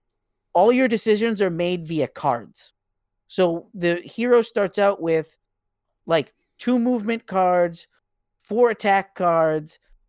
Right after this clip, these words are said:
two generic cards, and you start with eight cards. And then all their equipment, like, if you equip 'em with a sword, the sword adds another card to the deck. The armor you give them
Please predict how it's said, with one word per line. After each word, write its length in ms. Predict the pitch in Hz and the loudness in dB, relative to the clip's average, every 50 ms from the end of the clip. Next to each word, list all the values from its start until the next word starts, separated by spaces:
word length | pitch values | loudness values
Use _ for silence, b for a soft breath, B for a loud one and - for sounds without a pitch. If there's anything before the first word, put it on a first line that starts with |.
| _ _ _ | _ _ _
two 220 | - - 240 233 | -8 -6 -4 -4
generic 600 | 196 170 196 196 190 185 185 185 190 185 185 _ - | -2 0 -2 0 0 0 0 0 -2 -2 -6 _ -8
cards, 400 | - 180 165 160 156 151 147 170 | -4 0 0 2 2 0 -2 -4
and 120 | 156 160 | -8 -10
you 60 | 156 | -10
start 260 | 156 - 180 170 170 - | -6 -2 -2 -2 -2 -2
with 100 | 185 180 | -4 -6
eight 80 | 156 | -4
cards. 220 | - 185 170 - b b b b b _ | -4 -4 -4 -4 b b b b b _
And 80 | - 190 | -6 -4
then 100 | 190 185 - _ | -4 -4 -2 _
all 200 | - 226 247 262 | 2 4 4 6
their 200 | 262 269 233 202 | 4 4 4 2
equipment, 520 | 175 - - - 254 - 302 311 330 320 - _ _ _ _ _ _ _ | 0 0 0 0 0 2 0 -2 -4 -4 -8 _ _ _ _ _ _ _
like, 220 | 180 175 170 160 170 | -4 -4 -4 -4 -6
if 80 | 165 | -6
you 140 | 180 180 165 | -6 -4 -4
equip 260 | 156 - - 208 - | -2 -2 -4 -4 -2
'em 100 | 214 190 | -4 -4
with 140 | 180 175 170 | -4 -4 -6
a 40 | 160 | -6
sword, 440 | - - 247 233 196 156 131 110 b b b b b _ _ | -4 0 2 4 4 4 2 0 b b b b b _ _
the 100 | - 175 | -8 -8
sword 400 | - - - 254 247 226 196 - - | -8 -4 0 2 2 2 2 0 0
adds 220 | 190 185 190 175 180 | 2 2 2 2 0
another 300 | 180 185 202 196 196 190 | -2 0 0 0 -2 -4
card 420 | - - 180 175 165 151 139 135 | -4 0 0 2 2 0 -2 -4
to 100 | 147 135 | -6 -6
the 80 | 123 127 | -6 -8
deck. 380 | 110 143 131 123 117 - b b b b _ _ _ _ | -6 -6 -6 -6 -8 -10 b b b b _ _ _ _
The 380 | - 156 165 156 160 160 165 - _ - | -8 -4 -2 0 0 -2 -4 -4 _ 0
armor 280 | 240 254 262 254 240 | 2 2 2 2 2
you 180 | 214 196 196 180 | 0 0 -2 -2
give 260 | 160 180 180 160 156 | 0 0 0 0 0
them 140 | 165 156 | -2 -4